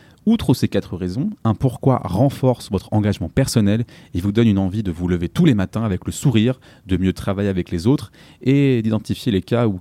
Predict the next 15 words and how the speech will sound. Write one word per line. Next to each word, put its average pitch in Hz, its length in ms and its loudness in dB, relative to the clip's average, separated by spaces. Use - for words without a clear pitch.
quelque 101 300 -2
chose 101 220 -2
ne 92 40 -2
va 87 80 -2
pas - 140 -6
aussi. - 240 -12
Un 107 60 0
pourquoi 139 420 0
guide 123 260 0
aussi 123 300 -2
vos 107 120 2
décisions 104 300 0
dans 92 80 2
la 92 100 0
vie 117 200 -4